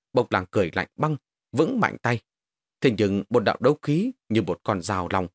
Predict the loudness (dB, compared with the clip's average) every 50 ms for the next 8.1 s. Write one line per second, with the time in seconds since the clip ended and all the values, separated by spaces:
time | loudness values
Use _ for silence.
0 | _ _ _ _ _ 0 0 0 0 _ -2 -4 -2 -2 -2 0 0 0 0 0
1 | -2 0 0 -2 -2 -2 -4 -6 -4 -4 -6 -4 -4 -4 -4 -4 -4 -8 _ _
2 | _ _ _ _ _ _ _ _ _ _ _ _ _ _ _ _ 0 0 2 2
3 | 0 -4 -2 0 0 0 0 -2 -2 -2 -2 -2 -2 -2 -2 -2 -2 -2 -2 _
4 | _ _ -2 0 0 0 0 -2 -2 -2 -2 -4 -4 -4 -4 -8 _ _ _ _
5 | _ _ _ -2 -2 -2 0 -2 -2 -2 -2 -4 -2 -4 -4 -2 0 0 0 0
6 | -2 _ _ _ _ 0 0 0 2 2 0 0 0 -2 -2 -4 -6 -6 -6 -4
7 | -4 -2 0 0 0 0 -2 -2 -2 0 -2 -4 -4 -4 -6 -8 -6 -2 -2 -4
8 | -4